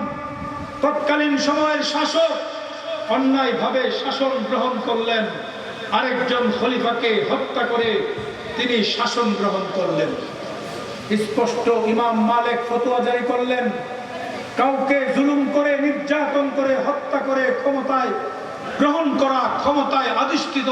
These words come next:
হওয়া ইসলামে সম্পূর্ণ হারাম। ইমাম মালিককে তৎকালীন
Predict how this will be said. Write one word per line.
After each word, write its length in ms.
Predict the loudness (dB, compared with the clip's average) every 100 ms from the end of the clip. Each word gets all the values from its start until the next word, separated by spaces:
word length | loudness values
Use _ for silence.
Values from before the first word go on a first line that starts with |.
| 2
হওয়া 200 | 2 2 0 -4 -8 -6 -4
ইসলামে 420 | -2 0 2 2 2
সম্পূর্ণ 480 | 2 0 2 2 2 2
হারাম। 340 | 2 2 0 -2 -6 -10 -10 -10 -10 -12 -12 -12 -12 -12 -10 -8 -8 -8 -2 2
ইমাম 300 | 2 2 2 0 0 2
মালিককে 640 | 2 2 0 0 2 2 2 0 -4 -6 -8 -6 -2
তৎকালীন 580 | 0 0 -2 0 0